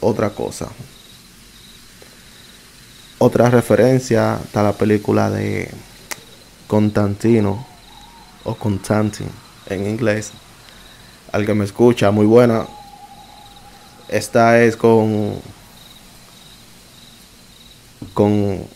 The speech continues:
este sujeto, se me olvidó el nombre, con Cranium Roots se llama. Perdón si no lo menciono bien. Con el de Matrix, el protagonista de Matrix,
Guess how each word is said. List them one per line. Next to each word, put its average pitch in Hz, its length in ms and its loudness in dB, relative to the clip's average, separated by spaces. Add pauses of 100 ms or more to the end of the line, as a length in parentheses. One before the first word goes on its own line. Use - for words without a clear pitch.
(640)
este 110 260 4
sujeto, 104 460 2
se 101 80 -2
me 101 120 0
olvidó 101 220 2
el 101 100 2
nombre, 98 640 -4
con 98 300 -8
Cranium 123 540 2
Roots 127 320 -2
se 104 180 -4
llama. 113 340 0 (520)
Perdón 104 340 2
si 107 180 0
no 104 80 2
lo 104 120 2
menciono 101 380 0
bien. 117 260 0 (840)
Con 110 180 0
el 107 100 4
de 107 80 4
Matrix, 107 400 0
el 98 60 -6
protagonista 101 580 -2
de 113 80 4
Matrix, 123 720 0